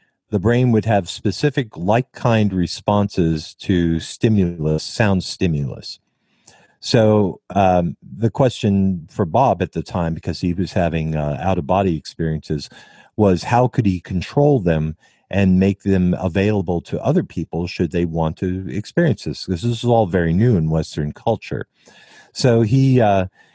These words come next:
he re-, did a little research and, uh, discovered that, well, okay, at the time they were talking about brainwave states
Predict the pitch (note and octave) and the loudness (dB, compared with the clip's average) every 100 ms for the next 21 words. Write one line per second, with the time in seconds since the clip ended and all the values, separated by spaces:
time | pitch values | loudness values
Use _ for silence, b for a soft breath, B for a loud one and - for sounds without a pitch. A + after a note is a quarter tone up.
0 | b - B2+ A#2+ - A2 C3 B2 C#3 C3+ | b 0 2 2 0 0 0 2 2 2
1 | G#2 F#2+ F#2 A2+ G#2+ - - G2 G#2+ G#2 | 2 2 0 -2 -2 -4 -8 -4 0 0
2 | G#2 G#2 G2+ G2 F#2+ F#2+ F2+ F2+ G2 - | 0 0 0 0 0 -2 -4 -6 -6 0
3 | A2+ G#2+ G2+ G2 F#2+ F#2 D#2+ G2+ G2 A2 | 0 0 -2 2 2 2 0 2 2 0
4 | - F#2 F#2 F2+ F2+ - G#2 G2 F#2 F2 | 0 -2 0 -2 -6 -4 -2 0 0 0
5 | E2+ - F#2 - F2+ E2+ E2 - F#2 F#2+ | -2 -2 -2 0 -2 0 0 0 2 2
6 | F#2+ E2+ E2 - - F#2 F2 F2 - | 2 2 0 -2 -4 0 2 0 -4